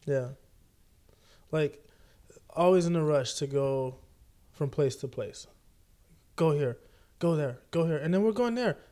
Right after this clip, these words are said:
and then we're going there, and we're going here. Like, sometimes it's sitting, like, everyone's, especially nowadays,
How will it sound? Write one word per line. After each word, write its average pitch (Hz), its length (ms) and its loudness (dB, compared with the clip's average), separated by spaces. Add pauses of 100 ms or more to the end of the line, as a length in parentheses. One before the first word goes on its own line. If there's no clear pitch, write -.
and - 40 -14
then 165 100 2
we're 185 60 2
going 214 220 0
there, 180 300 -2
and 160 160 -2
we're 202 80 0
going 196 160 0
here. 220 220 -4 (440)
Like, 151 300 -2 (880)
sometimes 202 540 0
it's 190 100 -2
sitting, 190 360 -2
like, 160 300 0 (100)
everyone's, 208 580 2 (420)
especially 165 560 -2
nowadays, 143 760 0